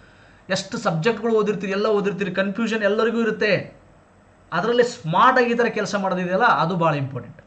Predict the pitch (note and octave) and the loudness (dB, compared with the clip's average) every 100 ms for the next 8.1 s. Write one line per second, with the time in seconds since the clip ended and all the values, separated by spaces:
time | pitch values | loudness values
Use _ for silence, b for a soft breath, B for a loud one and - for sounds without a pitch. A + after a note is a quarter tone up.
0 | - C#3 E3+ D#3 C#3+ C#3+ F3 C4+ C4 - | -8 -2 0 0 -2 -4 -2 -2 -4 -14
1 | - A#3 B3 G#3+ C4 C#4 B3 F3 E3 C3+ | -6 2 2 4 4 4 4 0 0 -2
2 | C3+ C#3 E3 E3+ F#3+ - G3+ G3+ F3+ F3+ | -2 -2 2 2 2 0 -2 -2 -2 0
3 | A#3+ A#3+ B3 - A3 A#3+ B3+ G3 D#3 C#3 | 0 0 -2 -4 -2 -2 0 -2 -2 -4
4 | B2 A#2+ - B B - A#3 A3+ A3+ A3+ | -6 -8 -14 B B -4 -2 0 -2 -2
5 | G#3+ G3 G3+ G#3 G3+ G#3 G3 F3 D#3+ D#3+ | 0 0 0 -2 0 2 2 0 -2 2
6 | F3 A#3 A#3 E3+ C#3 C3 F3 E3 D3+ C#3+ | 2 2 0 0 0 -2 -2 -2 -2 -2
7 | E3 F3 - D3 D3 - D#3 D3 C3+ C#3 | -4 -6 -8 -8 -6 -2 -2 -2 -4 -4